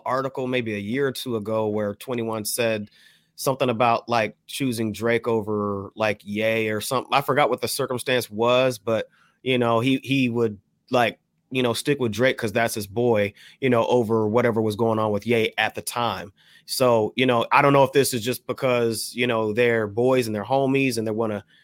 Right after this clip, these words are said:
you know, let off a few, you know, bars together, or if there's, uh, an additional reason, but le-, we'll, we'll just have to see what comes of it. But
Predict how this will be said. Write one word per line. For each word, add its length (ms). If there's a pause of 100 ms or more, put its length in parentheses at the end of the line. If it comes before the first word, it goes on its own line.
(140)
you 140
know, 360 (160)
let 180
off 180
a 60
few, 240 (160)
you 140
know, 120
bars 400
together, 560
or 260
if 220
there's, 360
uh, 220
an 100
additional 400
reason, 360
but 200 (400)
le-, 180
we'll, 220
we'll 180
just 160
have 160
to 80
see 180
what 160
comes 340
of 180
it. 120
But 240